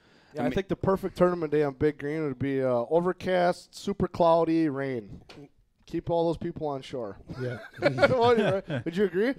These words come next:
Speaker 3: Right.
Speaker 1: <laughs>
Speaker 3: I, I'm, I'm personally hoping they're off the beds and they're offshore again. Um, I think that's where I'll do better.
Speaker 2: Yep.
Speaker 3: Um, 'cause if they're on beds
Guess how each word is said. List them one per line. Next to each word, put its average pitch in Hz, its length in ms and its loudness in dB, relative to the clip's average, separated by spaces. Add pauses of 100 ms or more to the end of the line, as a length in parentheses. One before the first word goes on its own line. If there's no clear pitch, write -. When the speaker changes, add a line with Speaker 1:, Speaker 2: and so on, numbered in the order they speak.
(100)
Speaker 3:
Right. 156 280 4 (400)
Speaker 1:
<laughs> 139 340 -10
Speaker 3:
I, 165 300 4
I'm, 175 160 2
I'm 151 220 -2
personally 175 360 -2
hoping 160 280 -4
they're 127 140 0
off 135 220 2
the 151 100 -6
beds 143 360 2
and 123 100 -6
they're 120 140 -6
offshore 139 400 -4
again. 139 280 -6 (560)
Um, 120 320 -6 (120)
I 117 60 -8
think 117 160 -10
that's 123 260 -6
where 120 200 -8
I'll 107 200 -10
do 131 100 -10
better. 139 360 -4 (200)
Speaker 2:
Yep. 113 200 -2 (220)
Speaker 3:
Um, 113 260 -10
'cause 123 120 -12
if 107 60 -20
they're 135 160 -4
on 127 140 -4
beds 117 460 -6